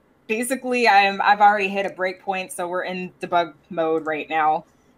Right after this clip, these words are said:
And I think what's interesting about the Visual Studio Debugger, and is something that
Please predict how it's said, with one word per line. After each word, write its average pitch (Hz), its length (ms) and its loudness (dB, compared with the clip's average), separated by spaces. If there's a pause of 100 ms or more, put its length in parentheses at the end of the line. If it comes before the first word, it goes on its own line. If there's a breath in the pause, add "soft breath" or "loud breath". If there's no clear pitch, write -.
(140)
And 208 360 4
I 226 80 2
think 240 420 0 (440 loud breath)
what's 196 720 0 (400)
interesting 226 800 0 (300)
about 190 560 4 (280)
the 190 120 -6
Visual 180 320 -4
Studio 180 340 -4
Debugger, 170 560 0
and 160 120 -6
is 160 140 -6
something 160 340 -6
that 151 360 0